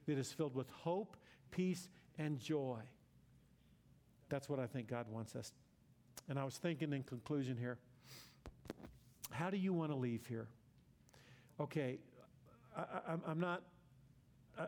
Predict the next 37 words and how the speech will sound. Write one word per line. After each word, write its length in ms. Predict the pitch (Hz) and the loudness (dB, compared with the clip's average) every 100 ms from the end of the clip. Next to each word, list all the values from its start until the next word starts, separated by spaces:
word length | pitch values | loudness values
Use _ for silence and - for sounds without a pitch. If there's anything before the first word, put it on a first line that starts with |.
| - | -2
I'm, 140 | 160 247 | -4 -2
I'm 100 | 143 | -2
seeing 320 | - 202 180 | 2 4 4
that 120 | 165 - - | 2 -2 0
there 140 | 156 | 4
are 60 | 147 | 6
a 40 | |
lot 180 | 143 160 | 4 4
of 60 | |
great 240 | 151 175 175 | 2 0 2
couples 320 | 170 165 156 | -2 0 0
here 220 | 165 160 | 2 4
that 120 | 135 | 4
are 100 | 139 | 2
walking 460 | 120 127 135 131 156 | 2 4 2 2 0
in 120 | 160 | 2
this 180 | 165 160 | 0 -2
truth, 460 | - 160 190 - - - - - - - | 0 2 2 -2 -16 -20 -20 -20 -20 -6
and 140 | 135 127 | 0 4
you 80 | 147 | 4
know 100 | 147 | 4
what 100 | 160 | 2
I'm 120 | 147 | 2
talking 320 | 147 135 131 | 0 0 -2
about, 260 | 120 123 - | -2 -2 -2
and 80 | |
I 100 | 131 | -2
applaud 480 | 143 - 151 147 156 | -2 -2 0 0 2
you. 220 | 147 170 160 | 2 0 0
Keep 240 | - 165 | 0 2
walking 340 | 135 139 127 127 | 2 0 0 -2
in 60 | |
it. 140 | 123 - | -2 -4
Keep 300 | - 175 175 | 0 0 2
dealing 260 | 135 151 160 | 2 2 4
with 120 | 151 | 2
sin. 320 | - 131 113 | 0 -2 -2